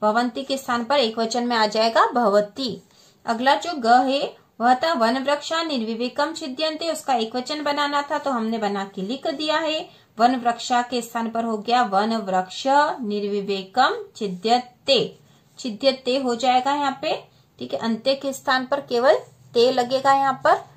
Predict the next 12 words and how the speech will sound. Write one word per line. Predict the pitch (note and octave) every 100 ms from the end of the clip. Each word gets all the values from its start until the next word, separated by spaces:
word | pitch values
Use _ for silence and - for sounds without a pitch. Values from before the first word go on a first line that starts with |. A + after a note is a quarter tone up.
| - - -
ठीक | - F#4
है। | G4 - - - _ _ - _ -
उसी | - D#4+
प्रकार | D#4 D4 D4 D4
है |
अगला, | D#4 G#3+ A3 B3 D4 G4+ - _ _ F#3+
गिरि | A3+ C4+ F4
निर्झरो | F#4 E4+ C4 D#4+ E4+ F4
निर्मलम, | E4 A#3 A3+ B3 C4+ E4 A#4+ - _ _ _ -
अगला | G#3+ A#3+ C4+
जो | C#4 D#4+
है, | E4 F#4 -